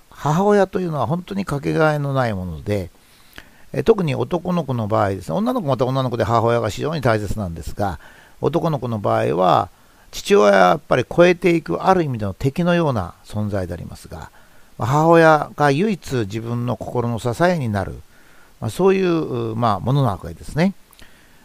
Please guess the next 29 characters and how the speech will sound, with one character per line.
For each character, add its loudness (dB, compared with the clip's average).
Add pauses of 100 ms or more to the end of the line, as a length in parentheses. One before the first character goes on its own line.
ま -2
あ、 -14
こ 0
れ 6
を 6
ど 2
の 4
よ 4
う 2
に 0
調 4
和 6
さ 2
せ -4
て -4
い -4
く -18
か 4
と 0
い 2
う -4
こ -6
と -4
が、 2
我 2
々 2
が 4
頭 -2
を、 -8